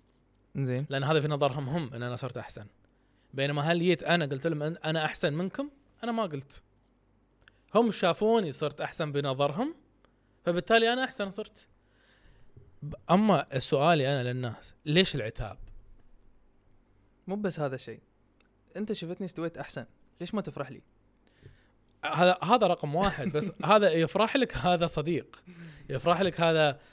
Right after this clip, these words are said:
Speaker 1: لا، بس هذيل الناس أنا أسير لهم في الميلس.
Speaker 2: حتى لو، لو شخص قال لك: "أنت وين وصلت؟" و كيف شي ص-، وصرت ما تسلم وصرت ما أدري. أنا ما صرت.
Speaker 1: ولا ما تطلع ويانا هالكثر.
Speaker 2: أنا هذا أنا.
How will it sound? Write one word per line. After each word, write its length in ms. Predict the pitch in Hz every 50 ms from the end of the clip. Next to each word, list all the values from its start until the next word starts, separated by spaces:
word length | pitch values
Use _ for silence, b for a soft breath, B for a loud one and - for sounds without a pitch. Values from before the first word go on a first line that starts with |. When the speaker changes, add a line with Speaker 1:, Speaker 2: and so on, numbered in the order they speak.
| B
Speaker 1:
لا، 120 | - 214 254
بس 200 | 254 233 - 160
هذيل 240 | 160 165 190 202
الناس 260 | 196 190 208 226 214 -
أنا 120 | 202 202
أسير 200 | 202 185 208 214
لهم 200 | 226 226 226 208
في 60 | -
الميلس. 360 | 190 202 233 247 247 226 208
Speaker 2:
حتى 340 | - - 151 147 - - 156
لو، 240 | 139 120 110 101 98 -
لو 320 | - 101 120 120 123 120
شخص 300 | 117 - 180 - - -
قال 180 | 139 143 139 135
لك: 120 | 135 -
"أنت 200 | 135 131 - -
وين 300 | 127 117 131 135 156 165
وصلت؟" 600 | 147 123 123 - - 139 139 135 127 - - - - _
و 220 | - 123 120 120 113 b b b b b b -
كيف 240 | - 160 165 156 -
شي 120 | 175 165
ص-، 100 | 147 -
وصرت 340 | - 247 - 170 151 151 143
ما 100 | 143 139
تسلم 540 | 135 - - 180 196 214 208 196 196 190 151
وصرت 320 | 143 - - 165 151 -
ما 80 | 147 143
أدري. 160 | 143 143 - - _ _ _ _ _ -
أنا 140 | 190 196 196
ما 160 | 190 208 214
صرت. 420 | 202 - - 190 - - - -
Speaker 1:
ولا 100 | 135 139
ما 140 | 143 151 160
تطلع 240 | 151 156 143 151 143
ويانا 280 | 151 151 151 151 147 147
هالكثر. 320 | 143 - 151 - 156 143 _ _ -
Speaker 2:
أنا 300 | 175 185 180 170 165 180
هذا 320 | 202 214 214 202 165 170 190
أنا. 160 | 175 131